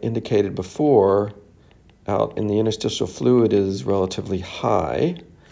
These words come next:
compared to what it is inside the cell in the cytoplasm, which is low. So the movement obviously is unfavorable.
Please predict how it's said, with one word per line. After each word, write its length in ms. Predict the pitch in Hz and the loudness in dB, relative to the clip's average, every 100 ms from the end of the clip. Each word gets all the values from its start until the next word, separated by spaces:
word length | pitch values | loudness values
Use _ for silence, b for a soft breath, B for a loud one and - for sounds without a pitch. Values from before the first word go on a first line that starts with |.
| b b b b | b b b b
compared 460 | - 95 101 98 95 | -10 -8 -4 -2 -2
to 60 | 92 | -4
what 260 | 92 90 | -2 -2
it 140 | 90 87 | -2 -2
is 380 | 90 85 92 - - | -2 -2 -4 -10 -6
inside 560 | 117 127 - 71 71 | -4 -4 -4 -4 -4
the 80 | 71 | -6
cell 640 | - - 50 - 55 101 - _ _ b b b b b b _ _ _ | -8 -8 -8 -6 -8 -10 -14 _ _ b b b b b b _ _ _
in 100 | 101 | -8
the 60 | 85 | -8
cytoplasm, 840 | - 92 98 - 69 76 - 90 | -2 0 0 -2 -4 -4 -6 -8
which 200 | 92 - | -8 -10
is 120 | - - | -12 -8
low. 520 | 98 101 90 76 - b b b b b b | -4 -2 0 -2 -4 b b b b b b
So 200 | - 104 | -4 -2
the 100 | 101 | 0
movement 720 | 107 120 131 123 120 110 - - - _ _ _ _ | 2 6 6 6 4 2 0 -12 -20 _ _ _ _
obviously 480 | - 104 98 98 107 | -8 -4 -4 -4 -2
is 140 | 98 101 | -2 -2
unfavorable. 960 | 110 95 - 101 95 92 113 185 - | -4 -4 -2 0 0 -2 -2 -2 -8